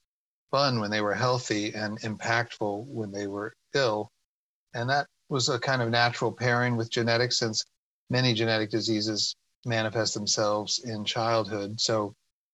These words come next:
after finishing medical school, I decided I would pursue residencies in both pediatrics and genetics, and I did that at Boston Children's Hospital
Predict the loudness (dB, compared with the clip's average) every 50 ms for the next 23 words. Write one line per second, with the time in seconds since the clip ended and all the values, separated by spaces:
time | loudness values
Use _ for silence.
0 | _ _ _ _ _ _ _ -2 2 2 4 2 2 2 2 4 4 4 4 2
1 | 2 -2 -8 _ _ -2 0 0 2 2 2 2 2 2 2 2 2 2 0 0
2 | 0 2 2 2 2 2 0 -2 -6 _ _ _ _ _ _ _ -8 -2 0 2
3 | 2 2 4 4 4 4 6 6 4 4 4 2 0 -2 0 0 2 2 4 4
4 | 4 4 4 4 4 4 4 2 2 2 2 2 2 2 2 2 0 0 0 2
5 | 2 2 2 0 -2 -6 -12 -16 _ _ _ _ _ _ _ -2 2 4 4 6
6 | 6 4 2 2 0 -2 -2 -2 -2 -2 -2 -2 -2 0 0 0 2 4 4 4
7 | 4 2 2 0 -2 -2 -2 -2 0 0 0 0 0 2 2 2 2 2 0 -2
8 | -2 0 0 0 0 -2 -2 -2 -2 -2 -2 -2 -2 -2 -2 -2 -2 -2 -2 -2
9 | -2 -2 -2 -2 -2 -4